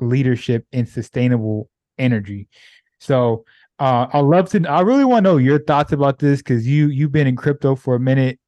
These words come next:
You know what I'm saying? You study this a lot. Um, in the article, if I'm not mistaken, they were kinda saying that Bitcoin mining is actually not detrimental to the environment.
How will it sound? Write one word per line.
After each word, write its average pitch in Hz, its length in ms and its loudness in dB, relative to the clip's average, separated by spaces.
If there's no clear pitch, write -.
You 123 140 -4
know 127 80 0
what 123 80 2
I'm 120 60 -4
saying? 123 260 -2
You 127 100 -2
study 127 360 -2
this 120 180 -6
a 120 60 -12
lot. 120 320 -2
Um, 110 500 -4
in 165 160 0
the 160 220 0
article, 151 540 2
if 131 140 -4
I'm 156 120 -4
not 185 160 -2
mistaken, 165 480 -2
they 147 100 0
were 151 140 -2
kinda 156 280 -4
saying 147 380 -4
that 123 340 0
Bitcoin 156 560 0
mining 143 300 2
is 120 140 0
actually 127 340 -4
not 123 360 -2
detrimental 131 840 -2
to 131 140 -6
the 131 140 -2
environment. 170 560 -2